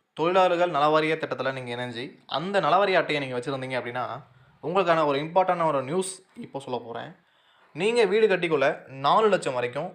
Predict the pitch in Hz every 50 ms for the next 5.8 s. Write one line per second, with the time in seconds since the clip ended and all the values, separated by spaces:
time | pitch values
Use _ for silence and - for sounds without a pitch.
0 | - - 127 131 143 160 160 160 - - 180 170 165 147 127 123 139 165 160 -
1 | - - 127 123 120 - 120 113 110 110 107 107 113 117 - _ _ _ _ _
2 | _ _ 123 127 147 175 214 240 226 202 185 175 - 202 - 160 156 156 151 143
3 | 135 127 120 127 151 185 180 - - 139 139 - 190 190 190 180 170 160 160 -
4 | - 151 143 139 139 143 143 135 135 120 113 117 117 175 208 202 147 135 131 131
5 | 120 123 127 131 123 123 - - 139 123 117 117 131 180 240